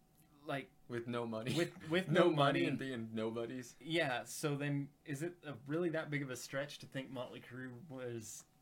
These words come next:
Speaker 2: No,
Speaker 1: you know,
Speaker 2: 'cause
Speaker 1: whatever?
Speaker 2: they're all freaking, or they were all psychopaths.
Speaker 1: Yeah.
Speaker 2: <laughs> Yeah, it's weird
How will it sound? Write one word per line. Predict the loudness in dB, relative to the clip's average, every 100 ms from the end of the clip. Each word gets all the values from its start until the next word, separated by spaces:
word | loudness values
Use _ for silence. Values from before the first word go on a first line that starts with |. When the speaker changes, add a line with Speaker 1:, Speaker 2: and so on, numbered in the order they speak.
| _ _ _ -20 -20 -12
Speaker 2:
No, | -8 -6
Speaker 1:
you | -4
know, | -4 -4
Speaker 2:
'cause | -6
Speaker 1:
whatever? | -6 -4 -4 -6 -8
Speaker 2:
they're | -8 -6
all | -8 -12 -18 -20 -16
freaking, | -16 -12 -12 -12 -10
or | -8
they | -6
were | -4 -4 -4 -8 -12 -14
all | -14 -14 -18 -20 -18 -16 -18 -18 -18
psychopaths. | -12 -10 -10 -10 -14 -12 -12 -12 -10 -6
Speaker 1:
Yeah. | -2 -2 -4 -12 -20 _ _ -14
Speaker 2:
<laughs> | -14 -16 -20 _ _ _ _ _ -4
Yeah, | -2
it's | -2
weird | -2 -2 -2